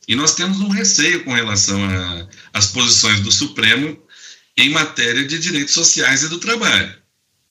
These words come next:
Vamos lembrar que o Supremo recentemente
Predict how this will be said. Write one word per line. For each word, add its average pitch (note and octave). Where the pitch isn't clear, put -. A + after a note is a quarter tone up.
Vamos G2+
lembrar B2+
que D#3+
o -
Supremo A#2
recentemente D3